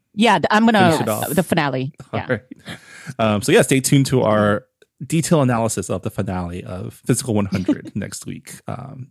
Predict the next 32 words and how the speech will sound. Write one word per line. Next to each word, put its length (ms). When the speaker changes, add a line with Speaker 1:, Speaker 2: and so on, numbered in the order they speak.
Speaker 2:
but 160
on 140
that 100
note, 180
that'll 140
do 120
it 60
for 100
What's 160
Poppin'. 600
Uh, 400
when 240
we 120
come 300
back, 300
we're 80
talking 640
about, 600
um, 760
what 100
are 20
we 60
talking 240
about? 200
I 60
only 160
think 160
about 200
abs 260
now. 220
Poker 240
Face. 300